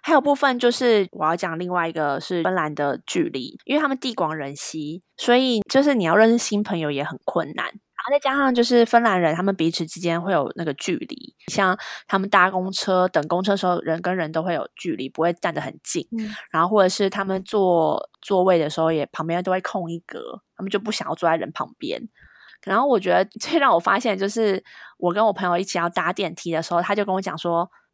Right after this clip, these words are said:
Speaker 1: ：“隔壁邻居要出来了，我们等一下再搭。”然后我就想说：“为什么啊？这不是就搭来搭去吗？”他们就说，他们觉得一起在电梯里那个尴尬，他们不喜欢。
Speaker 2: 嗯。
Speaker 1: 对，所以我觉得他们人与人之间会比较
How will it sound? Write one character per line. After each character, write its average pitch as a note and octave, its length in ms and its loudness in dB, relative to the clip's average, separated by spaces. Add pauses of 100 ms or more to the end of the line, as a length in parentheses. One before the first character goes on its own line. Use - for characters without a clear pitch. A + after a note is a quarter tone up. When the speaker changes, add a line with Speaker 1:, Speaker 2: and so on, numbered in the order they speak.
Speaker 1:
：“隔 F#3 100 0
壁 G#3+ 160 -4
邻 F3 140 -4
居 F#3 100 -10
要 F3+ 100 0
出 - 200 -10
来 C#3 160 -6
了， A#2+ 100 -8
我 - 60 -8
们 D#3 100 -10
等 C#3 120 -8
一 E3 40 -12
下 E3+ 80 -8
再 D#3+ 120 -6
搭。” - 340 -10 (400)
然 C4+ 140 0
后 E4 100 2
我 E4+ 40 4
就 F4+ 60 4
想 D4+ 160 0
说 A3+ 160 2
：“为 E4 160 8
什 G3+ 140 0
么 D3+ 180 -2
啊？ F3 280 6
这 C#4+ 100 -2
不 C#4+ 100 0
是 D#4 140 4
就 D4+ 160 -2
搭 C#4+ 220 4
来 B3+ 40 2
搭 A3+ 280 4
去 - 120 -4
吗？” F#3+ 160 0
他 G#3+ 80 -2
们 G#3+ 80 -6
就 G#3+ 140 2
说， G#3 320 2 (240)
他 A#3+ 100 2
们 C4 80 2
觉 G3+ 140 2
得 F#3 300 4
一 A#3+ 60 -2
起 F3 200 -4
在 F#3 220 -2
电 G3 240 0
梯 G#3 120 -2
里 E3+ 80 -2
那 F3 120 -4
个 E3+ 80 0
尴 F3 280 -6
尬， D3+ 320 -2
他 G3 140 -4
们 G3 140 -2
不 - 100 -2
喜 - 240 -6
欢。 - 320 -6
Speaker 2:
嗯。 G#3+ 840 -2 (300)
Speaker 1:
对， E3 280 0
所 D#4+ 180 2
以 G4+ 40 6
我 F4 80 6
觉 G3+ 160 2
得 G3+ 220 6
他 D#4+ 160 -2
们 E4 140 4
人 G#3 200 4
与 F#3+ 80 0
人 F3 160 2
之 G3+ 140 -2
间 A3 160 0
会 A3 240 2
比 - 140 -12
较 D#3 420 -2